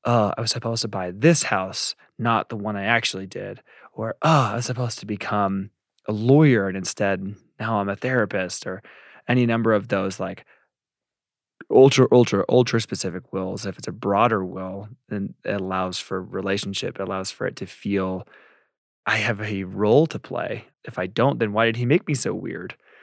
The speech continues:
Why didn't he make us all just, like, little robots that all have the same preference? Why are we all so different from each other? Why do I like one thing over something else? Why do I love spicy food?" Well, because my naturopath tells me I'm riddled with parasites and my body's trying to cleanse itself.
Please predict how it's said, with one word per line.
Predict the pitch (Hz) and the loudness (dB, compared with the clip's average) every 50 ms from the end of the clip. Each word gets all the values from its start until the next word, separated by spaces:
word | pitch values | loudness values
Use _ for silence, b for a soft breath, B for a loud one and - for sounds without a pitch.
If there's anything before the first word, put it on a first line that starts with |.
| b b b b b | b b b b b
Why | - 104 120 | 4 4 4
didn't | 127 135 | 4 4
he | 139 131 | 4 4
make | 131 123 120 120 | 6 4 4 4
us | 117 110 | 4 6
all | 127 123 123 | 6 6 6
just, | 117 113 - | 4 2 2
like, | 110 110 107 | 0 0 2
little | 113 110 110 | 0 0 2
robots | 104 110 117 120 110 110 104 - | 2 4 4 4 4 2 -2 -2
that | - 107 | -2 0
all | 110 120 | 0 0
have | 127 117 | 0 0
the | 113 | -2
same | 107 - 117 123 131 | -2 -2 -2 -2 -4
preference? | 127 - - - - - 120 117 - | -4 -8 -10 -10 -10 -16 -16 -14 -8
Why | - 107 104 | -4 0 2
are | 117 120 117 | 2 2 2
we | 117 117 113 | 2 0 2
all | 113 113 113 | 2 2 0
so | 113 - 113 107 | 0 -2 -4 -4
different | 104 - - 113 120 139 127 113 | -4 -4 -4 -4 -2 -4 -6 -6
from | - - - | -8 -12 -12
each | 98 - | -10 -10
other? | 107 104 - | -8 -8 -6
Why | - 110 104 | -4 -4 0
do | 117 123 | 2 2
I | 123 120 | 2 2
like | 113 110 107 110 123 117 - | 2 0 2 0 0 0 -2
one | 113 110 107 107 110 | -4 -4 -4 -4 -4
thing | 104 - 107 107 107 | -6 -6 -6 -6 -4
over | 104 104 101 98 | -6 -4 -4 -4
something | 101 110 104 101 101 101 101 | -6 -6 -8 -8 -6 -4 -2
else? | 120 117 - - - - - _ | -2 -2 -2 -4 -10 -18 -18 _
Why | - 101 98 | -10 -6 -4
do | 104 104 | 0 0
I | 107 107 104 | 2 2 0
love | 101 101 104 107 107 107 110 | 0 0 0 -2 -2 -2 -4
spicy | - - 107 104 110 - - | -4 -2 -2 -2 -2 -4 -10
food?" | 98 - - 101 - - | -12 -12 -14 -16 -14 -10
Well, | - 101 92 95 87 _ _ B B B B B B B B B B | -10 -10 -10 -10 -12 _ _ B B B B B B B B B B
because | - 110 - 87 - | -8 -8 -8 -8 -10
my | 90 87 | -10 -10
naturopath | 90 98 101 104 - - - - 90 87 | -6 -4 -4 -2 -2 -2 -2 -2 -4 -4
tells | - - 92 90 | -4 -6 -6 -6
me | 92 90 | -6 -8
I'm | 87 87 85 80 | -8 -10 -6 -2
riddled | 101 110 101 95 90 | 0 0 0 0 -4
with | - - | -4 -2
parasites | - 107 101 95 95 - 92 87 90 - - | 2 2 2 2 2 -2 -2 -4 -6 -8 -8
and | - | -6
my | 95 | -4
body's | 98 107 107 98 104 - | 0 0 0 0 0 -2
trying | - - 104 95 | 0 -2 -2 -2
to | 95 95 | -4 -6
cleanse | - - 139 135 113 | 0 2 2 2 2
itself. | 104 95 - - - - | -2 -4 -4 -6 -8 -10